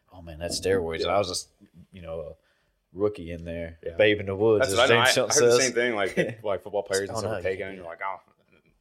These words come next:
Speaker 2: are those drugs?" Anyways, but
Speaker 1: Yeah, but no, I got to where, you know, I was cycling it too, and just whatever
Speaker 2: Right.
Speaker 1: brand I bought, whatever they said. But I haven't ta-, well, that's not true. You know, the brain drinks and stuff. I guess they have
Speaker 2: Oh, okay, yeah.
Speaker 1: creatine in it,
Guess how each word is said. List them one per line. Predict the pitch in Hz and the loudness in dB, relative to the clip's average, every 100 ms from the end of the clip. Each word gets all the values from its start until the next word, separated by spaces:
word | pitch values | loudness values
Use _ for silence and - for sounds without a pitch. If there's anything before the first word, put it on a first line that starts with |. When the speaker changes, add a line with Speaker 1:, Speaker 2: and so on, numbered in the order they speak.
| 90 98 _ _ _ _ _ _ - | -20 -20 _ _ _ _ _ _ -16
Speaker 2:
are | 90 | -8
those | 110 | -8
drugs?" | 85 90 127 | -6 -8 -8
Anyways, | 98 90 80 78 | -14 -18 -18 -20
but | _ - | _ 2
Speaker 1:
Yeah, | 101 98 92 | 4 4 4
but | 107 | 2
no, | 120 | 4
I | 127 | 6
got | 147 139 | 6 4
to | 131 | 4
where, | 123 | 2
you | 117 | 2
know, | 101 | 0
I | 98 | 2
was | 113 110 | 2 2
cycling | 101 95 90 87 | 2 2 0 -8
it | 78 | -4
too, | 98 98 | -2 0
and | 87 | -2
just | 87 90 | -8 0
whatever | 95 85 87 | 0 2 0
Speaker 2:
Right. | 90 90 | 0 0
Speaker 1:
brand | 80 95 92 87 | 2 0 0 0
I | |
bought, | 82 87 85 | 0 0 0
whatever | 82 82 82 | 0 -2 -4
they | 80 | -4
said. | - 95 | 0 0
But | 82 | 2
I | 113 | 2
haven't | 117 87 | 2 -2
ta-, | 104 - | -6 0
well, | 120 120 113 - _ | 2 2 0 -10 _
that's | - 92 | -14 -10
not | 76 - | -10 -10
true. | 85 80 _ _ _ _ _ _ - | -10 -10 _ _ _ _ _ _ -10
You | |
know, | 101 101 | -2 -2
the | 87 | -2
brain | 98 101 98 | -4 -2 -4
drinks | 95 98 95 - | -6 -6 -8 -10
and | 92 | -4
stuff. | 101 98 | -2 0
I | 104 | 0
guess | 120 | 0
they | 101 | 2
have | 120 | 4
Speaker 2:
Oh, | 135 | 4
okay, | 113 113 104 | 2 0 2
yeah. | 101 | 2
Speaker 1:
creatine | 104 110 101 | 2 0 -2
in | 101 | -2
it, | 117 | -4